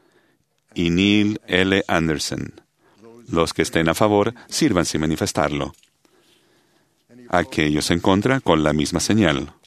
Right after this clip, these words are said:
Se propone que sostengamos a los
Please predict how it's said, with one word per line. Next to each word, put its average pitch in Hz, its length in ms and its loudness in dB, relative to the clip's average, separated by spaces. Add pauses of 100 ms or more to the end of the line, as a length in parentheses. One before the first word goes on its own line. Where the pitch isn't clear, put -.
(1300)
Se - 220 0
propone 101 560 4
que 90 120 -4
sostengamos 87 720 2
a 71 100 0
los - 420 -4